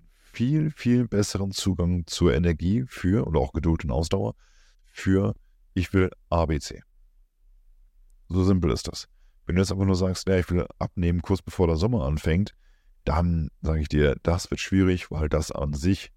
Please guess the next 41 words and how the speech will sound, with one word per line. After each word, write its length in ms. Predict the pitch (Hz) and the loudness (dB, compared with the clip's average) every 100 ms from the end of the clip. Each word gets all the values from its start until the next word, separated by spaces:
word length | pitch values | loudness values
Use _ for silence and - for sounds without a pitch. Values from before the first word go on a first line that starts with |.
| - | -8
der 80 | 80 | -6
falsche 360 | - 65 - | -4 -4 -4
Grund 260 | - 60 - | -4 -8 -8
ist. 180 | - - | -12 -8
Der 100 | 76 | -8
Grund 340 | - 113 175 107 | -2 0 0 0
ist, 240 | 98 - | 0 0
generell 460 | 107 139 104 87 82 | 0 0 2 2 2
langfristig 640 | 120 170 - 123 - 82 | 0 0 -2 -2 -2 -2
gesund 260 | 95 87 87 | 0 0 -2
zu 140 | 80 | -2
bleiben, 500 | 80 80 80 85 85 | 0 2 2 0 -2
gut 180 | 98 - | -4 -2
gel-, 200 | 78 67 | -2 -2
gut 200 | 101 - | -4 0
gelaunt 320 | 80 82 95 | 0 2 0
zu 100 | 90 | 0
sein, 240 | 80 80 | 0 0
natürlich 320 | 76 76 76 - | 0 -2 -4 -4
klar. 260 | 104 147 - - | -4 -4 -6 0
Durchgehend 480 | 82 - 80 76 | 0 0 -2 -2
geht 220 | - 78 87 | -2 -4 0
nie, 220 | 113 160 - | 0 -2 -6
aber 340 | 80 73 69 - | -6 -4 -6 -4
überwiegend 420 | 82 95 98 98 | 2 4 4 2
kann 160 | - 76 | -2 -2
man 140 | 76 | -2
gut 200 | 76 - | -2 -4
gelaunt 300 | 80 82 95 | 0 0 0
sein. 300 | 82 95 143 - _ _ - | 2 2 0 -8 _ _ -10
Heißt 160 | - 87 | -6 -4
nicht, 100 | - | -4
dass 140 | - | -4
man 140 | 80 78 | -2 0
in 60 | |
Happy 360 | 80 - 90 85 | 0 0 0 2
Hippo-Modus 720 | 92 104 95 92 92 92 92 | 2 2 0 0 0 0 -2
durch 160 | 82 76 | -4 -4
die 80 | |
Gegend 240 | 78 92 90 | -2 -2 2
läuft. 280 | 78 107 | 0 0